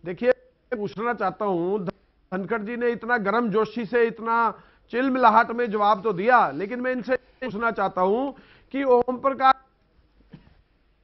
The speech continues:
के बीजेपी के हक में प्रचार थोड़ी करेंगे, वो तो आईएनएलडी के हक में, उमेद रेणु के हक में प्रचार करेंगे,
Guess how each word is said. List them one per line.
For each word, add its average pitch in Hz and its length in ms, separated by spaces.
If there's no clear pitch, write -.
के 254 200
बीजेपी - 1600
के 285 100
हक 277 480
में 269 180
प्रचार 254 400
थोड़ी 262 200
करेंगे, 262 360
वो 226 140
तो 269 140
आईएनएलडी 302 580
के 302 100
हक 269 180
में, 277 180
उमेद 262 720
रेणु 277 200
के 254 100
हक 240 220
में 247 140
प्रचार 226 380
करेंगे, 214 380